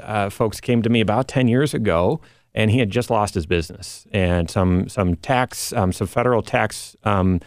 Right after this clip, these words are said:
laws changed, and it caused the tide to turn on his business, and it, it was, it was pretty tough. Well, up until that point, they had been saving everything in the pre-tax because the business was so good, they wanted the write-off, and now they had all of this loss,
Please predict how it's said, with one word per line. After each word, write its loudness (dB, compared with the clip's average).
laws 2
changed, 2
and 2
it -4
caused 0
the -2
tide 0
to 0
turn 0
on 2
his 2
business, 0
and 2
it, -2
it 2
was, -2
it -4
was -2
pretty -2
tough. -2
Well, 2
up -2
until 0
that 0
point, 0
they 2
had 0
been 2
saving 0
everything 2
in 4
the 0
pre-tax -2
because -4
the -6
business 0
was -6
so -2
good, 0
they 2
wanted 2
the 0
write-off, 2
and 2
now 2
they 2
had 2
all 2
of 2
this -2
loss, -2